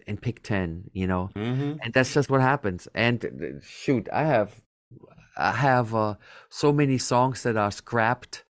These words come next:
Speaker 1: uh, laying around that nobody's ever heard, you know, and po-, nobody will ever hear it because it would be illegal for me to release it, you know?
Speaker 2: <laughs>
Speaker 1: So, um, you know, that's just what, that's just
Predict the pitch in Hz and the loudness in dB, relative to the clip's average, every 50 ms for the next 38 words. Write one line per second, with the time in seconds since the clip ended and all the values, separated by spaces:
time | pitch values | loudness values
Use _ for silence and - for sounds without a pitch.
0 | _ _ - - - - _ - 113 113 117 117 107 - - 123 117 120 120 123 | _ _ -20 -20 -20 -16 _ -4 0 0 0 0 0 -2 0 0 2 4 4 2
1 | 131 127 127 120 120 120 123 123 101 110 107 104 113 123 120 113 123 117 117 113 | 2 2 0 2 2 2 2 2 2 0 -2 0 0 -2 0 2 2 2 2 0
2 | 107 120 117 113 120 113 120 117 113 120 127 127 - - - 123 117 113 113 113 | 0 0 0 0 0 2 2 2 2 2 2 0 -4 -6 -6 -4 -2 -2 -2 -2
3 | 120 - - - 113 117 117 113 113 107 _ - 123 123 120 - - - 120 127 | -2 -4 -4 -4 -2 0 0 0 -2 -6 _ -6 -2 0 0 0 -2 -2 -2 -2
4 | 127 123 131 127 127 127 131 147 175 - - 104 101 104 104 95 101 101 98 101 | 0 0 0 0 0 0 0 0 0 0 0 0 -2 -2 -4 -2 -2 0 0 0
5 | 104 - - 117 - - 127 120 110 - 101 110 127 131 117 139 143 151 156 190 | -2 -4 -6 -10 -4 -2 -2 -2 -2 -4 -4 -2 -2 -2 -2 -2 -2 0 0 0
6 | 214 190 196 180 - 151 131 123 123 117 - - - 131 120 139 143 156 185 202 | 2 2 2 0 2 0 -2 0 0 -2 -2 -2 -2 0 2 2 2 2 2 2
7 | 185 - - - 78 92 104 95 85 87 92 101 110 117 160 131 - - 139 135 | 2 0 -2 -4 -4 -4 -4 -4 -4 -4 -4 -6 -4 -4 -6 -6 -4 -6 -8 -8
8 | - 151 - - - - - - 151 143 127 127 123 123 120 - - - - - | -8 -10 -12 -12 -12 -14 -6 0 2 4 4 4 4 2 0 -2 -8 -20 -20 -18
9 | _ - 127 127 127 123 120 120 120 120 113 - _ _ _ - _ _ _ _ | _ -2 0 2 4 4 4 2 0 -2 -8 -10 _ _ _ -20 _ _ _ _
10 | _ _ - - - 82 117 135 135 147 151 - - 135 143 - - 151 - - | _ _ -20 -16 -10 -6 -4 -2 -2 -2 -2 0 2 2 2 2 0 -4 -2 0
11 | 139 139 135 117 - - 123 123 - - 135 123 - | 0 -2 -2 -2 -2 -2 -2 -2 -2 -4 -8 -8 -6